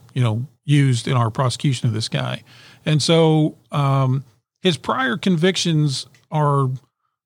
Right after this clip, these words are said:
likely the bigger, um, concern of things, even though he was convicted really pretty early on. His first conviction was two thousand two.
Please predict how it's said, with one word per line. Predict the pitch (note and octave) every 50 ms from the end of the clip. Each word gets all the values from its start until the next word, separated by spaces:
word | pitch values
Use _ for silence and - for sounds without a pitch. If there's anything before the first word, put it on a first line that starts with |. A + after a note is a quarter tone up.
| _ _ _
likely | C#3+ C#3+ D3+ - F3 E3 D#3
the | C#3 C3+ A#2+
bigger, | A2+ B2 D3 C#3+ C#3 D3+ D3+ D3 C#3 D3 - - _ _ _ _ _ _ _ _ _ -
um, | C#3+ C#3+ C3 C3 C3+ C3+ B2+ C3 D#3+ - -
concern | - E3 C#3+ - - - D3 D3+ D#3
of | D3+ C#3
things, | - E3 D#3+ D#3 D3+ C#3 C#3+
even | D#3 D3+ D3 D3 D3
though | D3 D3 C#3
he | B2 D3+ D#3
was | C#3+ C3+
convicted | - - D3 C3+ C3+ C#3 C3+ - C#3 B2 B2+ - _ _ -
really | - G3+ G3 F#3+ F3 D#3 C#3
pretty | - - F3+ E3+ D3+ -
early | - D3+ D3+ C#3+ C#3 C3
on. | C3 C3 C3 B2+
His | B2+ C3 -
first | - - D#3 D#3 -
conviction | - D#3 C3+ C#3 B2 - C#3+
was | B2 -
two | - E3+ C3+
thousand | - C#3 C3 B2+ B2 A#2+ -
two. | - - D3+ D3+ C#3 C3+ C3 B2+ C#3